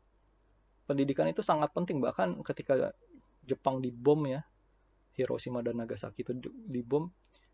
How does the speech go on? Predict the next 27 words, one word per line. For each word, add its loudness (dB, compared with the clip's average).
yang -2
dicari 0
paling 2
pertama 0
sama -2
Perdana 0
Menteri -4
sana -2
itu -2
adalah 0
guru. 2
Berapa 2
guru 2
yang 2
masih -2
hidup? 0
Jadi 0
gue -2
nggak 0
ngerti -2
deh -18
gimana -2
langkah -2
yang -4
harus -6
diambil -2
oleh, -6